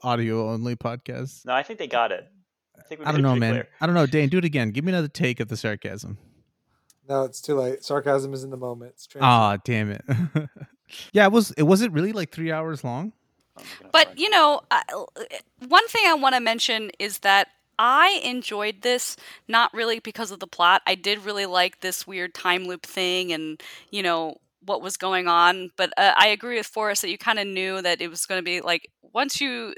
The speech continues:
Speaker 4: there was, like, this scene with, like, a miniature. It was like a heist movie and a zombie movie all combined in one. So you're like, "Okay, this can't be, take yourself too seriously."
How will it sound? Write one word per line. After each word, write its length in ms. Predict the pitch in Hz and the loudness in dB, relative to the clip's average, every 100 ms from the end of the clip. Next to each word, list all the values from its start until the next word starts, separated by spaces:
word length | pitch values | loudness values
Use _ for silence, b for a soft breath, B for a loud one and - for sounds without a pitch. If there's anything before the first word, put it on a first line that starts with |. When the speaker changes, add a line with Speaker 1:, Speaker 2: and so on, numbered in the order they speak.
| - | -4
Speaker 4:
there 120 | 240 | -2
was, 160 | 247 240 | -2 -2
like, 160 | 247 | -4
this 120 | 233 | -2
scene 460 | - - 247 254 240 | -2 0 0 -2 -2
with, 140 | 214 208 | -2 -2
like, 180 | 202 - _ _ | -2 -4 _ _
a 80 | 196 | -8
miniature. 560 | 196 151 240 208 - 190 | -6 -6 -4 -4 -4 -4
It 80 | |
was 120 | 262 403 | 0 2
like 140 | 359 | 4
a 40 | |
heist 420 | 170 254 320 - 294 | 4 4 4 2 -2
movie 400 | 294 262 277 - | -4 -4 -6 -4
and 240 | - 214 254 | -2 -2 -2
a 40 | |
zombie 380 | 247 254 254 254 | -2 0 -2 -6
movie 320 | 262 254 254 | -8 -10 -8
all 160 | 196 220 | -6 -6
combined 400 | 240 220 220 208 | -6 -6 -8 -8
in 100 | 202 | -8
one. 240 | 214 220 | -8 -6
So 140 | - 190 | -8 -6
you're 80 | |
like, 140 | 180 190 | -4 -2
"Okay, 240 | 190 165 | -2 -4
this 160 | 160 - | -4 -6
can't 200 | 180 147 | -8 -6
be, 220 | 156 143 B B B B - | -8 -10 B B B B -10
take 240 | 196 - | -8 -8
yourself 360 | 185 180 180 - | -8 -6 -6 -6
too 180 | 202 185 | -8 -4
seriously." 680 | - 180 175 - 175 180 | -4 -6 -8 -8 -8 -12